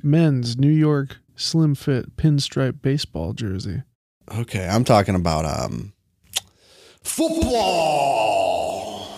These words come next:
Speaker 1: Well, they probably got that too. It's just a,
Speaker 2: Probably.
Speaker 1: it's a brand.
Speaker 2: Probably, yeah.
Speaker 1: True Rock. Yeah, they got a bunch of 'em.
Speaker 2: True freaking Rock. I didn't know if it was a Kid Rock fan, fan club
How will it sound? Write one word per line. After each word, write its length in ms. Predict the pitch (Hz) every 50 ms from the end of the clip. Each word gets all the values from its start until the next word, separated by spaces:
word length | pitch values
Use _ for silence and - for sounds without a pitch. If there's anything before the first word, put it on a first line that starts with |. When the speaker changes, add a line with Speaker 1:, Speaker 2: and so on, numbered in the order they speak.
| - - - - - - - - - - -
Speaker 1:
Well, 80 | 151 160
they 80 | 170
probably 240 | 160 - 226 214 180
got 160 | 165 151 -
that 200 | - 170 151 127 -
too. 200 | - 156 139 123
It's 160 | 123 101 95
just 160 | 95 - 87
a, 60 | -
Speaker 2:
Probably. 160 | 127 117 -
Speaker 1:
it's 120 | 135 - 123
a 40 | 123
brand. 460 | 123 139 135 131 120 113 113 - - - _ _ _ _ _ _ _ _
Speaker 2:
Probably, 500 | - 92 92 92 90 85 85 90 95 - - _
yeah. 280 | - 95 92 92 95 101 101 - _ -
Speaker 1:
True 240 | - - 170 180 175
Rock. 420 | 160 147 143 147 131 123 - -
Yeah, 140 | 139 156 135
they 120 | 123 135
got 80 | 151 143
a 40 | 123
bunch 280 | 120 123 135 135 -
of 80 | 123 110
'em. 200 | 104 104 113 113 -
Speaker 2:
True 460 | - - - 110 113 123 139 156 180
freaking 580 | 180 170 - - 135 135 156 156 - 165 156 131
Rock. 320 | 127 127 117 104 98 98
I 80 | 101 104
didn't 160 | 104 101 101
know 100 | 101 98
if 120 | 92 - 85
it 40 |
was 120 | 80 78 80
a 40 | 82
Kid 200 | - 101 90 87
Rock 220 | 85 76 78 -
fan, 500 | - - - - 110 107 113 117 117 117
fan 340 | 113 - - 120 113 117 113
club 500 | - 117 117 113 113 113 117 117 120 120